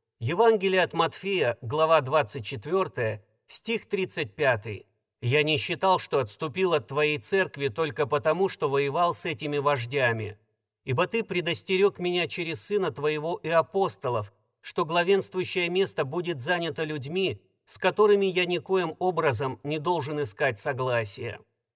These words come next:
Не о чуждых людях, но о тех, которые должны пасти овец своих, говорил Христос,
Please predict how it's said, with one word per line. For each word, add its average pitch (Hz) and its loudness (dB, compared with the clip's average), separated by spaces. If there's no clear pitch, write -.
Не 143 2
о 190 4
чуждых 208 0
людях, 196 0
но 160 -2
о 170 0
тех, 214 2
которые 180 0
должны 156 2
пасти - 0
овец 175 0
своих, 131 -4
говорил 147 0
Христос, 160 -2